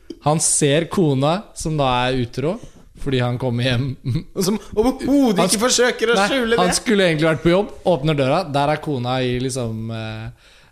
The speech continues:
Speaker 1: ja, eh, sittende stilling oppå denne uidentifiserte elskeren.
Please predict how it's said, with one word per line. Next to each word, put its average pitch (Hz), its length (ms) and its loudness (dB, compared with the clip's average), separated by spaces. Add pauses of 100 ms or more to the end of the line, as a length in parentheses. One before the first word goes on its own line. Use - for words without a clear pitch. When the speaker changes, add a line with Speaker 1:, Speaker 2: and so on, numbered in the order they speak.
Speaker 1:
ja, 127 120 0 (160)
eh, 127 260 -6
sittende 131 440 -2
stilling 117 360 -4
oppå 107 300 -8 (200)
denne 104 280 -6 (1300)
uidentifiserte 110 880 -4
elskeren. 180 460 -6